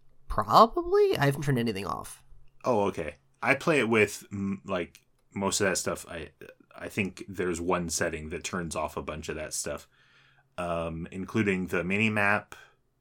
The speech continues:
Speaker 2: and I think the temperature thing.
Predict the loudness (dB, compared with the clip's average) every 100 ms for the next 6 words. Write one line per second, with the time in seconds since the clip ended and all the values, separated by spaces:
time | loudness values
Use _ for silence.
0 | _ _ _ _ _ _ -6 -4 -2 -2
1 | -2 -4 -6 -10 _ _ _ _ -10 -4
2 | -2 -2 -4 -2 0 0 -2 0 -2 -2
3 | -2 -2 -4 -8